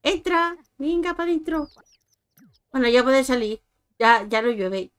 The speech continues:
Ya puede salir. ¿Y sabes qué voy a hacer yo? Mira, es que está ahí la vecina, pero Ágata, come.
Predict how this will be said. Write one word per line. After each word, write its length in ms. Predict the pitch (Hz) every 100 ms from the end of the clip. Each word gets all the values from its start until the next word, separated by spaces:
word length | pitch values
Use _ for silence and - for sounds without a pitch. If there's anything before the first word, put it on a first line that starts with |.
| -
Ya 140 | 202
puede 200 | 220 214
salir. 300 | 202 190 175 - - - -
¿Y 60 |
sabes 220 | 247 349 339
qué 100 | 349
voy 80 |
a 40 | 330
hacer 220 | 320 277
yo? 180 | 294 277
Mira, 280 | 214 233 196
es 80 | 196
que 100 | 262
está 180 | 262
ahí 60 | 262
la 120 | 269
vecina, 460 | 240 196 214 196 170
pero 340 | 185 180 170 _ _ _ _ _ _ _ -
Ágata, 440 | 226 226 170 - _
come. 320 | 180 165 -